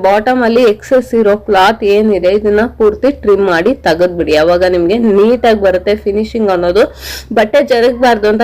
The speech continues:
ಗುಂಡ್ ಪಿನ್ ಹಾಕೊಳ್ಳಿ, ಅವಾಗ ನಿಮ್ಗೆ ನೀಟಾಗಿ ಬರುತ್ತೆ. ನಾನು ಹೇಳಿದ್ನಲ್ಲ, ನ್ಯಾಚ್ ಮಾಡ್ಕೊಂಡ್ರೆ ನಿಮ್ಗೆ ಏನಾಗುತ್ತೆ ಅಂದ್ರೆ ಇಲ್ಲಿ ಟರ್ನಿಂಗ್ ಈ ರೌಂಡ್ ಏನ್ ಬಂದಿರುತ್ತೆ ಅದು ಪರ್ಫೆಕ್ಟ್ ಆಗಿ ಬರುತ್ತೆ. ಹಾಗಾಗಿ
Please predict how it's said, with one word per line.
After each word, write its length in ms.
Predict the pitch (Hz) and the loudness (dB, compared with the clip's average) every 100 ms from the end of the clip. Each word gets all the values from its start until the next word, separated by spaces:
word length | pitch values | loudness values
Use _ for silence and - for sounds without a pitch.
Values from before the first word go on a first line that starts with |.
| 240 | 0
ಗುಂಡ್ 180 | 214 220 | 0 0
ಪಿನ್ 180 | 214 214 202 | 0 0 0
ಹಾಕೊಳ್ಳಿ, 440 | 185 190 196 220 294 208 | -2 0 0 2 2 2
ಅವಾಗ 240 | 196 202 214 214 | 2 0 0 0
ನಿಮ್ಗೆ 220 | 196 208 214 | 0 0 2
ನೀಟಾಗಿ 340 | 202 208 202 185 | 2 2 0 2
ಬರುತ್ತೆ. 240 | 170 165 175 | 0 0 -2
ನಾನು 120 | 175 185 | 0 2
ಹೇಳಿದ್ನಲ್ಲ, 400 | 185 185 175 196 202 | 2 0 0 0 2
ನ್ಯಾಚ್ 260 | 180 202 220 202 | 0 -2 -2 -4
ಮಾಡ್ಕೊಂಡ್ರೆ 400 | 185 196 190 196 | -2 -2 0 0
ನಿಮ್ಗೆ 220 | 202 196 190 | 0 0 0
ಏನಾಗುತ್ತೆ 380 | 190 180 170 175 | 2 2 0 0
ಅಂದ್ರೆ 200 | 170 180 277 - - - 254 | 0 0 -2 -6 -20 -12 -6
ಇಲ್ಲಿ 220 | 247 247 247 208 - 226 | -2 0 2 0 -2 -2
ಟರ್ನಿಂಗ್ 400 | 233 277 285 214 | 0 2 0 2
ಈ 40 | 214 180 | 0 2
ರೌಂಡ್ 340 | 190 247 285 180 | 2 2 2 0
ಏನ್ 160 | 214 262 214 | 0 0 0
ಬಂದಿರುತ್ತೆ 540 | 226 262 240 214 151 151 190 | 0 0 0 0 -2 0 0
ಅದು 140 | 208 - 156 | -2 -8 -10
ಪರ್ಫೆಕ್ಟ್ 560 | 147 - 233 226 - 240 | -10 -6 -6 -6 -4 -2
ಆಗಿ 180 | 233 262 208 | 0 2 2
ಬರುತ್ತೆ. 320 | 175 160 175 185 | 0 -2 -8 -4
ಹಾಗಾಗಿ 480 | 160 165 165 185 | -6 -4 -4 -2